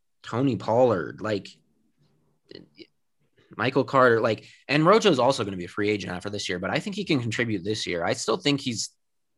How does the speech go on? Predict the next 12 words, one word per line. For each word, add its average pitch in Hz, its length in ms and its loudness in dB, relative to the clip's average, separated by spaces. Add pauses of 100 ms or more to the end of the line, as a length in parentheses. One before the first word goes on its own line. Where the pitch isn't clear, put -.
(120)
the 101 80 -8
best 101 360 -6
back 101 280 -2
of 95 80 -6
that 87 200 -4
group 87 440 -8
and 92 220 -8 (300)
in 95 140 -2
such - 260 0
a 104 60 -2
good 98 160 0
offense. 85 460 -2